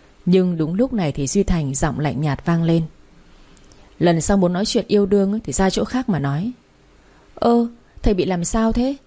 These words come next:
Em nói chuyện bình thường mà." "Nhưng mà tôi thấy không bình thường." Duy Thành nói xong thì đứng dậy đi lại giường nằm, bỏ lại bát cháo gần như là còn nguyên. Thì Diệp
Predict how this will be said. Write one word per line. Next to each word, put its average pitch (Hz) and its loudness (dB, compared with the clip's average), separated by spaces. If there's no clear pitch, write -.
Em 220 2
nói 208 2
chuyện 214 -4
bình 180 0
thường 180 2
mà." 170 -2
"Nhưng 208 4
mà 185 2
tôi 202 0
thấy 180 0
không 214 0
bình 151 0
thường." 143 -4
Duy 214 2
Thành 185 0
nói 147 -4
xong 214 0
thì 180 -4
đứng 143 -4
dậy 185 -2
đi 214 2
lại 185 0
giường 147 -2
nằm, 139 -4
bỏ 180 2
lại 170 0
bát 240 -2
cháo 180 0
gần 175 0
như 190 2
là 180 -2
còn 139 -4
nguyên. 202 4
Thì 185 4
Diệp 175 0